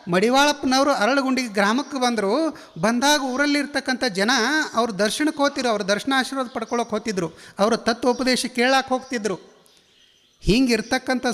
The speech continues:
ಸಂದರ್ಭದೊಳಗೆ ಜನ ಹೋಗೋದು ಬರೋದು, ತಮ್ಮ ಕಷ್ಟ ಕಾರ್ಪಣ್ಯಗಳನ್ನು ಆ ಮಹಾತ್ಮರ ಸನ್ನಿಧಾನಕ್ಕೆ ಹೇಳ್ಕೊಂಡು ಅದರಿಂದ ಎಲ್ಲ ಮುಕ್ತರಾಗ್ತಿದ್ರು.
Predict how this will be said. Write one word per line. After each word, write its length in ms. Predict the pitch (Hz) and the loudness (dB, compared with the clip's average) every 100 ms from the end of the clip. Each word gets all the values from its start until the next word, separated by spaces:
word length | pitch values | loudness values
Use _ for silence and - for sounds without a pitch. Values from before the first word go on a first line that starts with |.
| - | -2
ಸಂದರ್ಭದೊಳಗೆ 1080 | 196 208 240 233 233 220 160 202 311 285 - - - _ - | -2 0 0 0 0 2 2 2 0 -4 -10 -20 -20 _ -14
ಜನ 220 | 156 208 254 247 | -6 0 2 2
ಹೋಗೋದು 480 | 196 208 240 240 | 0 0 0 0
ಬರೋದು, 320 | 196 208 220 208 | 2 2 2 0
ತಮ್ಮ 260 | 208 208 | 0 0
ಕಷ್ಟ 300 | 214 226 - | -2 -4 -4
ಕಾರ್ಪಣ್ಯಗಳನ್ನು 920 | 226 202 202 233 233 220 214 208 214 | -4 -2 -2 -2 0 0 0 0 0
ಆ 180 | 196 196 | 0 0
ಮಹಾತ್ಮರ 440 | 196 175 214 226 202 | 0 0 -2 -4 -4
ಸನ್ನಿಧಾನಕ್ಕೆ 580 | - 196 196 196 190 | -2 -2 0 0 -2
ಹೇಳ್ಕೊಂಡು 400 | - 190 240 233 | -2 0 0 0
ಅದರಿಂದ 460 | 185 180 185 202 226 | 2 2 2 2 2
ಎಲ್ಲ 180 | 180 226 | 2 2
ಮುಕ್ತರಾಗ್ತಿದ್ರು. 840 | 185 233 - 214 190 - 175 156 | 0 -2 0 0 0 -2 -6 -6